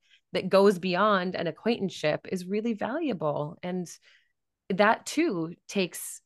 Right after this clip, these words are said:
it's a rhythm you have to get into, that you have to learn and practice with people who are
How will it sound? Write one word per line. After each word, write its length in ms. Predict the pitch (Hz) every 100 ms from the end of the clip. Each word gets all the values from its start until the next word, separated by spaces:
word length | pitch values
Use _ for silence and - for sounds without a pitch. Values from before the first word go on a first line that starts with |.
| -
it's 180 | 180
a 80 | 190
rhythm 300 | 170 165 165
you 100 | 160
have 180 | 151 151
to 100 | 170
get 160 | 156 151
into, 340 | 151 151 156
that 80 | 151
you 60 | 175
have 100 | 156
to 120 | 165
learn 480 | 151 156 151 151 151 -
and 160 | 165
practice 480 | - 151 - 156 -
with 100 | 151
people 280 | - 151 160
who 200 | 156 151
are 300 | 139 143